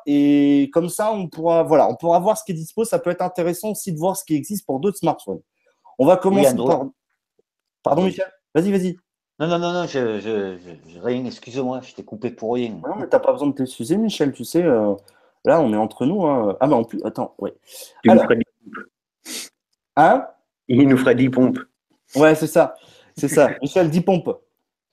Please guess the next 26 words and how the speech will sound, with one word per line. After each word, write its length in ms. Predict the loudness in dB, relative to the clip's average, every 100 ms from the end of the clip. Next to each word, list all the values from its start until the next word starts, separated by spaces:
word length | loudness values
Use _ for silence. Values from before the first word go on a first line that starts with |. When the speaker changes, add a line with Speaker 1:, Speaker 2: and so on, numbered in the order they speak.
| _
Speaker 2:
J'en 140 | -2 0
ai 80 | 2
Speaker 1:
Ah. 60 | 2
Speaker 2:
fait 20 |
cinquante 580 | 2 0 0 2 2 2
aujourd'hui, 560 | -4 -2 -2 0 -2 -4
c'est 180 | -6 -4
bon, 160 | 0
<laughs> 400 | 0 0 -4 -6
j'ai 120 | -4
assez 340 | -4 -4 -6 -4
donné. 500 | -4 -2 -4 -6 -10 -18 -8 2
Speaker 1:
Allez, 240 | 6 6
vas-y, 260 | 6 0 -4
Dominique, 480 | -2 -2 -2 -4 -2
toi, 220 | -2 0
par 140 | 0
exemple, 280 | 0 -2 -4
t'as 100 | -4
un 40 | -4
téléphone 460 | -2 -2 -2 -6
que 100 | -6
tu 220 | -10 -10
kiffes 320 | -16 -12 -10 -4
bien, 440 | 0 0 0 -4
mais 640 | -6 -4 0 0 0 -2 -8